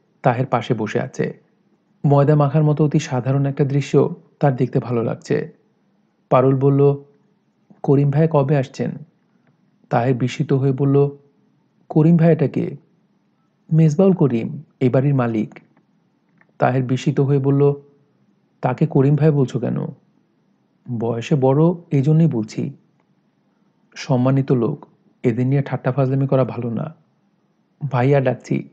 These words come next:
ঠাট্টা ফাজলামি তো করছি না। উনি কবে আসছেন?" "বুঝতে পারছি না, মনে হয় না উনি আসছেন। উনি আসার আগে অফিসে সাত সাত রব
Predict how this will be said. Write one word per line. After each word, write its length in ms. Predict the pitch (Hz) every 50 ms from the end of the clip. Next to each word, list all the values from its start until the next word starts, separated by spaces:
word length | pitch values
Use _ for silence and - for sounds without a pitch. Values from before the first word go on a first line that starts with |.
| _ _ -
ঠাট্টা 280 | - - 127 - 143 135
ফাজলামি 340 | - 156 147 147 160 160 151
তো 100 | 147 156
করছি 320 | 147 131 117 - - 127
না। 260 | 123 123 143 151 147 - _ _ _ _ _ _ _ _ -
উনি 140 | 143 139 156
কবে 260 | - 143 139 135 160 147
আসছেন?" 440 | 131 - - - 123 117 - 147 143 _ _ _ _ _ _ _ _ _ _ _ _ _ _ _ _ _ _ - 170
"বুঝতে 280 | 120 135 123 - 147
পারছি 300 | 131 131 123 107 - 131
না, 140 | 123 - - - - - _ _ _ _ _ _ _ -
মনে 240 | 127 123 120 127 135
হয় 160 | 127 139 147
না 80 | 147 156
উনি 180 | 156 151 143 131
আসছেন। 380 | 120 - - - - 131 - - - - _ _ _ _ _ _ _ _ _ _ -
উনি 200 | 127 127 131 135
আসার 300 | 123 120 - - 143 135
আগে 320 | 139 139 131 139 151 - -
অফিসে 400 | - 123 117 - 147 135 - 143
সাত 240 | - - - 123 117
সাত 200 | - - - - -
রব 160 | 131 123 113